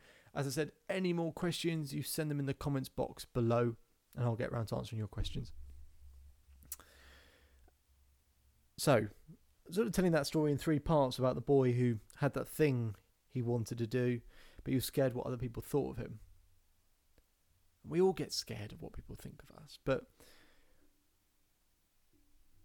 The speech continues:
you know, life is just <laughs> way too short,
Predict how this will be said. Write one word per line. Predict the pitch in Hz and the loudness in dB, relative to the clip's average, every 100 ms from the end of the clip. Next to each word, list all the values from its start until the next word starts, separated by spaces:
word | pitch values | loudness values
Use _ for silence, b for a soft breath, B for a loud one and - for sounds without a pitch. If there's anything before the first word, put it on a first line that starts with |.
| - 156 | -20 -12
you | |
know, | 143 131 - _ _ _ _ _ _ - | -10 -10 -14 _ _ _ _ _ _ -2
life | 143 165 175 | 0 0 4
is | 175 147 | 2 2
just | - - - | -4 -6 -6
<laughs> | 131 | -4
way | 135 - 180 160 156 | -2 6 6 6 2
too | - 139 127 | -2 -2 -2
short, | - 143 147 135 - | -4 -4 -2 -4 -8